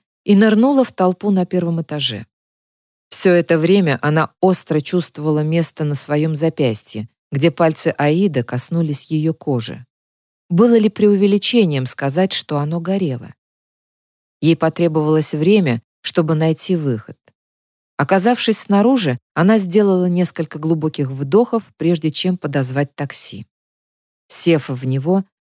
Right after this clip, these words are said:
она отправила быстрое сообщение Лексе о том, что уехала из клуба,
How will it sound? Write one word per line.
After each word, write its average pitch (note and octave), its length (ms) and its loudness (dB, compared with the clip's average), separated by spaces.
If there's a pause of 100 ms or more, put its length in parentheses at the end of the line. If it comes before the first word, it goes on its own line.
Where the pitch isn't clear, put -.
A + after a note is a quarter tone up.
(160)
она F#3 240 4
отправила G3 760 2
быстрое F3 480 2
сообщение E3 680 0
Лексе D#3+ 380 0
о D3+ 60 0
том, G3+ 220 0
что F#3+ 240 0
уехала F3+ 540 2
из C#3 160 -2
клуба, A#2+ 440 -4